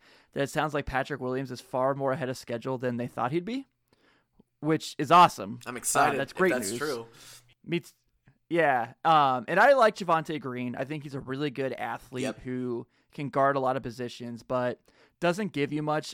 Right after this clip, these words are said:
Speaker 1: on offense. You know, when he's on offense, it's kind of like a five-on-four kind of thing.
Speaker 2: Yeah, he's
Speaker 1: Um,
Speaker 2: Javon-, Javonte Green is the Keith Bogans of this lineup.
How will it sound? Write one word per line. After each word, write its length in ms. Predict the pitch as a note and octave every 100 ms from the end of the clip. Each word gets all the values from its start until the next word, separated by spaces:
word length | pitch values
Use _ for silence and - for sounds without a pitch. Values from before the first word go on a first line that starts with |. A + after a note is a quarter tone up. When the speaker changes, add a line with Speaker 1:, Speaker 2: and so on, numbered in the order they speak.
| -
Speaker 1:
on 140 | C3+
offense. 560 | A#2+ C3+ - D3+ C#3+ -
You 80 | C#3
know, 120 | C3+
when 100 | C3+
he's 160 | D3+ C#3+
on 140 | C#3+
offense, 380 | C3+ C3+ D3 C3+
it's 80 | B2
kind 160 | B2+
of 60 | C3
like 100 | B2+
a 40 |
five-on-four 640 | B2+ C3 C3 C3 B2+ C3 C3
kind 180 | C#3 C#3
of 80 | C3+
thing. 300 | D3+ D3+ D3
Speaker 2:
Yeah, 200 | C#3 A2+ -
he's 340 | - F3+ F3+
Speaker 1:
Um, 300 | C3+ B2 G#2+
Speaker 2:
Javon-, 480 | G#2 C#3+ F3 G#3 -
Javonte 460 | C#3+ C#3+ G#3 A3 F3+
Green 180 | D3 D3
is 140 | C3+
the 140 | A2+ A#2
Keith 380 | - E3 B2 G2
Bogans 480 | C3 B2 G#2+ G#2+ A2
of 140 | A2
this 180 | A2 -
lineup. 440 | G#2 G2+ F2 F#2